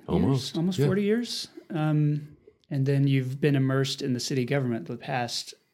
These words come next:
Speaker 2: six years. I, I wonder, like, maybe what you've come to understand about the city from a broader perspective.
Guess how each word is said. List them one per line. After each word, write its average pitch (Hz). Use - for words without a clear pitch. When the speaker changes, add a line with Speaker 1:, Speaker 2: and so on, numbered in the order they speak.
Speaker 2:
six -
years. 117
I, 143
I 156
wonder, 190
like, 151
maybe 175
what 160
you've 143
come 147
to 139
understand 120
about 113
the 135
city 135
from 127
a 120
broader 117
perspective. -